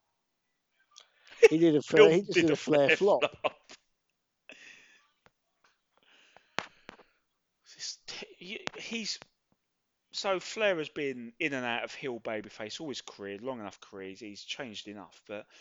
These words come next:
Speaker 2: you don't see often enough him doing the pissed off means business babyface thing.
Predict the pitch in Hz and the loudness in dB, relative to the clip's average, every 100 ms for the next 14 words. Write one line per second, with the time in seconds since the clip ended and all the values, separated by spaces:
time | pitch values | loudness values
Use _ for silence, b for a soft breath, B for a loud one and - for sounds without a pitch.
0 | b b - 123 156 185 190 - - - | b b -14 -6 -6 -6 -8 -8 -8 -6
1 | 175 170 - 156 - 123 98 90 87 - | -8 -10 -10 -12 -12 -14 -14 -14 -16 -18
2 | - 127 120 113 117 113 113 113 113 - | -16 -16 -16 -12 -8 -8 -10 -12 -14 -16
3 | b b b _ - 175 - 160 139 - | b b b _ -6 -4 -4 -6 -8 -10
4 | 151 147 139 - - 143 - 107 - - | -8 -8 -8 -10 -8 -8 -8 -10 -12 -8
5 | 90 95 95 - 101 - - 87 | -10 -10 -18 -16 -16 -14 -14 -14